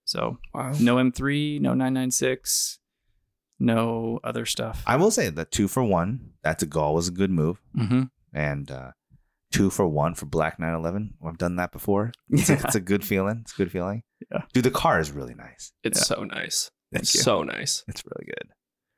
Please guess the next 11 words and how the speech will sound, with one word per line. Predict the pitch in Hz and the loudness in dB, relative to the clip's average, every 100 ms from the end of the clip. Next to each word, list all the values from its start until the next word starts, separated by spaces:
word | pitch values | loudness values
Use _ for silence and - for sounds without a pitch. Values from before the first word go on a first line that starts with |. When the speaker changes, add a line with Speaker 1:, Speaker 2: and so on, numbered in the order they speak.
| _ | _
Speaker 1:
I | 113 | -2
lucked | 110 110 | 0 0
out. | 117 110 - _ _ _ | -2 -4 -6 _ _ _
Speaker 3:
No, | 95 87 | 2 4
it's | - - | 4 4
a | 160 | 2
great | 101 101 90 | 4 4 4
car. | - 80 76 71 69 - - | 2 2 4 2 -2 -8 -6
Um, | 76 69 65 60 _ _ | -2 -2 -4 -10 _ _
I | 135 | 4
don't, | 196 208 | 4 4